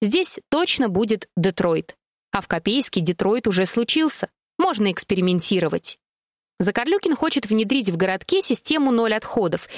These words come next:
и проекты по возобновляемой энергетике. Пока для сонных чиновников местной администрации его планы выглядят как рисунки из дурдома. Но Закарлюкин еще поборется, а потом тоже уедет из Челябинска в какую-то новую жизнь.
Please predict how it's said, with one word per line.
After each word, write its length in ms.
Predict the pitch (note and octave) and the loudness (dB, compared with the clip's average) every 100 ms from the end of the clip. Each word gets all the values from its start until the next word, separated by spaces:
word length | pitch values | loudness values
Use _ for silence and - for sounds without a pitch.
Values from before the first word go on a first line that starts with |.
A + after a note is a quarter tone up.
| - | -2
и 100 | G4 | -2
проекты 440 | B3 F#3+ B3 - | 0 0 -2 -4
по 160 | G#3 A3+ | -2 0
возобновляемой 760 | G#3 F#3 F3+ F3 F#3+ G#3 F#3+ F3+ | 0 0 0 0 0 0 2 2
энергетике. 680 | F3 E3 F3 F3 E3+ - - _ _ - | 0 2 0 0 -6 -8 -12 _ _ -6
Пока 220 | F#3+ G#3 | -2 0
для 160 | F#3+ A3 | -2 0
сонных 360 | - G3+ F3 | 0 2 0
чиновников 600 | - A3 A3 F3 F3 F#3 | 0 0 2 0 0 0
местной 340 | G#3+ G3+ - F#3 | 0 0 2 0
администрации 920 | F#3 A3 A#3+ - G#3 E3+ - F3+ E3+ | 2 2 0 -2 -4 -2 0 0 0
его 260 | F3+ G3 G3+ | 0 0 0
планы 340 | G3+ F3+ F3 | 0 0 0
выглядят 420 | F#3 G3 A#3+ C4+ | 0 2 0 0
как 180 | - C#4+ | -2 0
рисунки 440 | C4+ - F3 E3 G3+ | 0 2 0 0 0
из 100 | F#3+ | 2
дурдома. 540 | A3+ A#3+ C#4 C#4 F3+ _ _ _ _ - | 2 2 0 2 -2 _ _ _ _ -2
Но 140 | G#3+ | 0
Закарлюкин 580 | G3 F#3 F3 A#3+ F4+ C#4 | 2 0 0 0 0 2
еще 280 | G3 F#3+ A3 | 0 2 0
поборется, 640 | G3+ F3+ F#3 E3 - - - _ _ - | -2 0 0 0 -2 -6 -6 _ _ -6
а 80 | |
потом 300 | G#3 A3 A#3 | -4 0 0
тоже 320 | G#3 A3+ C4 B3 | 2 2 2 2
уедет 400 | A#3 A#3 F#3 F3 | 2 2 2 -2
из 100 | - | 0
Челябинска 600 | A3 C#4 C#4 A#3 - A3 | 0 0 0 0 0 -2
в 60 | |
какую-то 440 | - B3 G4 F4 A#3+ | -2 0 0 2 2
новую 360 | A#3 A3+ B3 | 2 2 2
жизнь. 420 | C#4+ C#4+ G#3+ E3 | 2 2 2 0